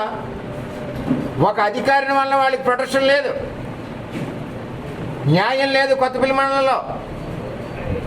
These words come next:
ఇది ఎక్కడ తేల్చుకోవాలో అక్కడ తేల్చుకుంటాం. అంచేత అధికారులు అర్థం చేసుకుని దీన్ని ఏమంటారు, పోలీస్ స్టేషన్లో బెయిల్ ఇచ్చి వాళ్ళకి మేళతాళాలతో పంపుతారా? ఇలాగ ఇళ్ళకెళ్ళి నరికేస్తుంటే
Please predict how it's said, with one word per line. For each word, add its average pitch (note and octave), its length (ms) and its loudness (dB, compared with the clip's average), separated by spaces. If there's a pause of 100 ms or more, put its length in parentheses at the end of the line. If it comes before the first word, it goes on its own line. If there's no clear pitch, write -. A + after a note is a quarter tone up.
(300)
ఇది D3+ 160 6
ఎక్కడ - 200 0
తేల్చుకోవాలో A#3 380 4
అక్కడ A#3+ 200 0
తేల్చుకుంటాం. C3 440 0 (680)
అంచేత F#3+ 260 2 (100)
అధికారులు A#3+ 480 2
అర్థం A#3 260 2
చేసుకుని A#3+ 340 4 (840)
దీన్ని C#4 360 6
ఏమంటారు, A#3+ 460 0 (1300)
పోలీస్ A#3 280 2
స్టేషన్లో A#3 480 4
బెయిల్ G#3+ 240 2
ఇచ్చి G#3+ 220 4
వాళ్ళకి F#3+ 360 2
మేళతాళాలతో G3 640 0
పంపుతారా? - 400 0 (1080)
ఇలాగ A#3+ 220 4 (100)
ఇళ్ళకెళ్ళి B3+ 420 4
నరికేస్తుంటే A#3 640 2